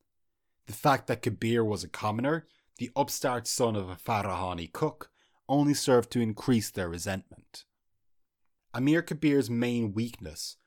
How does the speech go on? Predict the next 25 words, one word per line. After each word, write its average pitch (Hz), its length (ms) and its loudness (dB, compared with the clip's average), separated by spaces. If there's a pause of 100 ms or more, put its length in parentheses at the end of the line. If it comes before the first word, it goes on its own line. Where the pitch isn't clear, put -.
(140)
was 120 200 0
that 120 120 2
he 127 120 0
lacked 120 340 -2
an 107 200 -6
independent 123 800 -4
power 113 320 -2
base 82 300 -8
of 85 100 -16
his 87 160 -10
own. 101 280 -6 (960)
His - 160 2
support 151 420 2
among 156 240 0
the 131 180 -2
army 123 340 -2
of 110 100 -2
Azerbaijan 98 760 -2
had 107 200 -8
gradually 143 420 0
eroded 107 600 0
since 101 240 -6
receiving 98 460 -6
the 87 80 -10
premiership, 101 720 -8